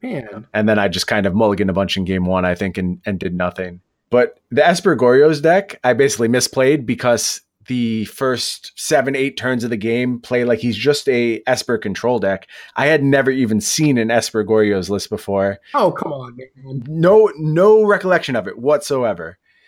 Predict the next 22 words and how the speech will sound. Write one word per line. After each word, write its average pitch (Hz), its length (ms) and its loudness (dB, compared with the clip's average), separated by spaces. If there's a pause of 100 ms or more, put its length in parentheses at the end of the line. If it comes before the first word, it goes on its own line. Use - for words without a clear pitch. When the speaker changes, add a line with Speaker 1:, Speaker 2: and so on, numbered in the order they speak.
(240)
Speaker 2:
And 131 160 2
I 131 40 4
just 135 160 -4
kinda 143 200 0
play 139 260 2
in 127 60 0
a 120 40 0
fashion 120 480 -2
where 113 140 0
he's 113 300 -6
got 117 280 -2
a 120 160 -2
Obsidat 113 520 -2
in 117 80 -8
his 104 120 -6
graveyard, 107 680 0 (400)
uh, 104 280 -4
and 113 140 -4
I 117 80 0
could 123 220 -6
make 113 480 0
a, 101 640 0